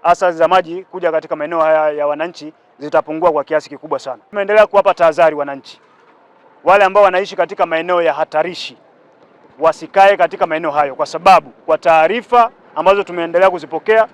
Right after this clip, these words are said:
kutoka katika mamlaka ya hali ya hewa, bado mvua tuko nazo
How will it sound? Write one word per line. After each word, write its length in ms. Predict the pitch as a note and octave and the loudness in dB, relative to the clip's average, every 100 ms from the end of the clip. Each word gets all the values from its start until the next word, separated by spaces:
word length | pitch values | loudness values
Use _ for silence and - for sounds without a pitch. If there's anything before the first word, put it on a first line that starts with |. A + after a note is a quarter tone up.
| _ _ _ | _ _ _
kutoka 240 | D3+ F#3 F#3 | 0 2 4
katika 240 | F3 F3+ | 2 -2
mamlaka 640 | E3 D#3 F3+ G3+ - G3 | -4 0 4 4 4 2
ya 180 | F#3+ E3 | 2 0
hali 220 | D#3 F3+ | 2 2
ya 100 | E3+ | 2
hewa, 300 | D#3 F3 B2+ - _ _ _ _ | 0 -2 -2 -10 _ _ _ _
bado 280 | D#3 G3+ F#3+ | 4 4 4
mvua 260 | F3 D#3+ F3+ | -2 0 0
tuko 240 | - D3 | -2 -4
nazo 380 | D#3 G#3+ G#3+ C#4 | 2 2 0 -8